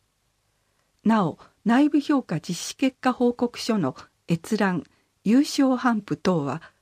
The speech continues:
九月下旬からの予定です。以上、行政評価の実施結果でした。二十四、広げよ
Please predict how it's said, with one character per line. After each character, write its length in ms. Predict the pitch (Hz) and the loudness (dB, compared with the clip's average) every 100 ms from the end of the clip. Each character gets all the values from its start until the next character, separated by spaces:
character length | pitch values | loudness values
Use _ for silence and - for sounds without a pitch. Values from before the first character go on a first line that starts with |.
| _ | _
九 140 | - 294 | -4 0
月 300 | 277 - 147 | 0 -2 -2
下 180 | 160 | 0
旬 220 | 170 262 269 | 4 4 4
か 160 | 254 | 2
ら 100 | 254 | 2
の 140 | 254 127 | 2 -2
予 120 | 127 | -8
定 280 | - 139 - | -8 -10 -10
で 100 | 160 | -14
す。 180 | - _ _ _ _ _ _ _ _ _ _ _ _ _ _ _ _ _ _ _ - | -16 _ _ _ _ _ _ _ _ _ _ _ _ _ _ _ _ _ _ _ -6
以 60 | 240 | -2
上、 320 | 214 170 - - | -2 -2 -6 0
行 140 | 240 | 0
政 360 | 311 - 269 254 | 0 0 0 0
評 200 | 262 233 | -2 -4
価 160 | 170 | -4
の 120 | 156 | -8
実 160 | 156 160 | -6 -6
施 240 | 165 - | -6 -10
結 220 | - 220 - _ | -6 -6 -6 _
果 160 | - 135 _ _ | -16 -16 _ _
で 100 | - | -8
し 200 | 131 - | -8 -12
た。 180 | - - _ _ _ _ _ _ _ _ _ _ _ _ _ _ _ _ _ _ _ _ _ _ _ - | -20 -20 _ _ _ _ _ _ _ _ _ _ _ _ _ _ _ _ _ _ _ _ _ _ _ 4
二 160 | 226 320 | 6 8
十 300 | 240 185 143 | 6 4 4
四、 320 | 190 160 - _ _ _ _ _ _ _ _ _ | 4 4 2 _ _ _ _ _ _ _ _ _
広 400 | - 254 294 302 | 2 4 4 4
げ 100 | 285 | 4
よ 340 | 254 180 - | 4 0 -2